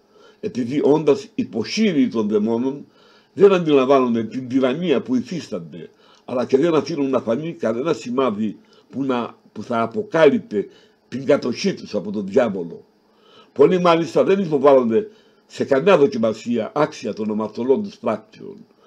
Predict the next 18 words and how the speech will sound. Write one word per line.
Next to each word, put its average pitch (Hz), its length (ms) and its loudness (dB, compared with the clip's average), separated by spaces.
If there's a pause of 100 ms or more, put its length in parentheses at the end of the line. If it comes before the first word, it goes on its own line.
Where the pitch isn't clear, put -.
(200)
Αυτό 107 400 -2
συμβαίνει 139 800 2 (280)
γιατί 120 380 -6
είναι 135 200 0
ανάξιοι - 760 -4 (380)
να - 180 -4
δεχθούν 120 460 -4
το 123 100 0
αποτελεσματικό 107 840 -2
φάρμακο 120 520 -4 (280)
των 117 120 -12
θλίψεων, 98 680 -6 (260)
που 110 160 -10
προσφέρεται 117 580 0
σε 110 100 -10
αυτή 113 200 -8
τη 104 100 -10
ζωή. 104 380 -6